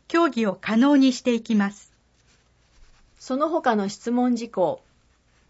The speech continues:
Speaker 2: 駅周辺駐車場などの指定管理制度変更と中心市街地活性化に対する考え方について。創成会、藤原正光。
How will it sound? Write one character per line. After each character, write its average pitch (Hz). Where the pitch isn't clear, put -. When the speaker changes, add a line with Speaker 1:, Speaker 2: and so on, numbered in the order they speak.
Speaker 2:
駅 269
周 277
辺 254
駐 277
車 277
場 269
な 262
ど 233
の 170
指 -
定 294
管 277
理 277
制 277
度 202
変 220
更 220
と 214
中 285
心 285
市 277
街 269
地 -
活 190
性 262
化 254
に 247
対 240
す 240
る 190
考 247
え 254
方 247
に 175
つ 180
い 160
て。 -
創 294
成 285
会、 165
藤 214
原 269
正 233
光。 190